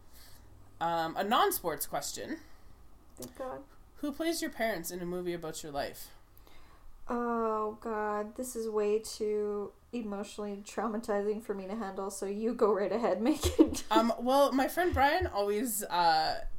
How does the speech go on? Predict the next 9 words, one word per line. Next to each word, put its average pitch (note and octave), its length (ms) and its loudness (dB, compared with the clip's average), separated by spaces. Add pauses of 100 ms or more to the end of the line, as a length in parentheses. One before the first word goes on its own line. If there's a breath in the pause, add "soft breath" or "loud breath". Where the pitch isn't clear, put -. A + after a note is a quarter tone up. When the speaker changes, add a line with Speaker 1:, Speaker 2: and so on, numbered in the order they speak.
(100)
Speaker 1:
tells F3+ 280 -2
me E3 140 -4
that D#3+ 220 -4
my E3+ 160 -2
dad F#3+ 400 0
reminds D#3+ 460 -2
him C#3 320 -6 (580 loud breath)
of, D#3+ 640 -4
um, C#3+ 580 -6